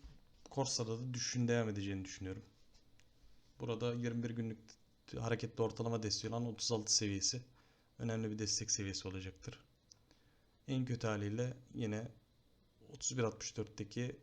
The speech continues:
zirve seviyesinde konsolide olup tekrar yoluna devam edeceğini düşünüyorum.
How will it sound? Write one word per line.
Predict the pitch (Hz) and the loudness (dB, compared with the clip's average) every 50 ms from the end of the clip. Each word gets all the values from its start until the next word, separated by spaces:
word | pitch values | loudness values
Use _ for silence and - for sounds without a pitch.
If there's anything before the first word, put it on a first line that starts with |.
| - - | -12 -8
zirve | 123 113 110 113 113 117 117 113 | -4 -2 0 2 4 4 6 6
seviyesinde | - - 110 104 101 98 98 - - 104 101 104 113 117 127 - - - - - - | 6 6 4 4 2 4 4 2 2 2 0 0 0 -2 -4 -6 -12 -18 -20 -20 -4
konsolide | - 120 113 107 - - 113 107 104 104 | 0 2 2 4 4 2 2 2 2 0
olup | 104 113 - - | 0 -2 0 0
tekrar | 120 110 - 107 104 107 | 0 0 2 2 2 2
yoluna | 107 107 107 104 107 107 110 | 4 2 2 2 2 2 2
devam | 110 107 107 107 | 2 2 2 2
edeceğini | 98 98 92 92 92 90 90 87 | 0 -2 -4 -6 -6 -6 -6 -8
düşünüyorum. | 87 - - 95 92 92 92 | -10 -8 -8 -6 -6 -6 -6